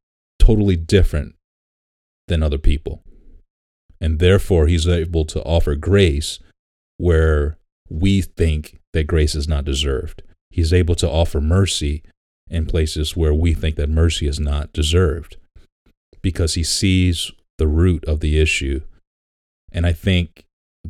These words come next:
that same foresight of the, or that same insight into our issues is why he's able to say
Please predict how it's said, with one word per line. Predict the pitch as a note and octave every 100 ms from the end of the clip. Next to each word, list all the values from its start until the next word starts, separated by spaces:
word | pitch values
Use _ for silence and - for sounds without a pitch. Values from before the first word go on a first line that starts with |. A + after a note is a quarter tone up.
| -
that | G2 F#2 -
same | - - F#2 F2
foresight | E2 - F#2+ F#2 - C#2+ C#2 B1+ -
of | D#2 D2 -
the, | D2+ C#2+ C#2+ -
or | - E2+
that | F2 E2+
same | F#2+ E2 -
insight | G2+ A2 - C#2 C#2+ - _
into | E2+ F#2+ D#2+ - D#2+
our | D2+ D2
issues | D#2+ D#2+ - C2 B1+ - - _ - _
is | F#2 F#2+ E2+
why | E2 F#2 G2+ F#2
he's | F2 E2
able | E2 D2 C#2
to |
say | C#2+ - E2+ C2+ -